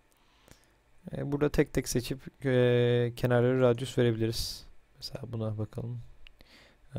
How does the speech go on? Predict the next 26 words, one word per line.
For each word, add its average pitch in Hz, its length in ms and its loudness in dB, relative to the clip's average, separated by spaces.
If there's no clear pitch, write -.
bir 117 500 -2
çok - 260 -6
gözüküyor. 110 500 -4
Bu 120 60 -4
noktaya 113 300 -4
tıklayarak - 480 -6
bunun 110 160 -6
radiusunu 104 440 -6
sıfır - 320 -6
nokta 110 360 -8
bir 107 100 -4
yapıyorum. 110 380 -8
Böyle 135 240 6
radius 117 380 4
verebiliriz 117 520 4
tek 117 220 0
tek. - 360 -4
E, 123 140 0
ya 117 260 4
da 139 80 4
toplu 131 340 2
olarak 113 300 2
da 113 80 4
radius 107 380 2
vermemiz 117 360 -2
mümkün. 120 380 -8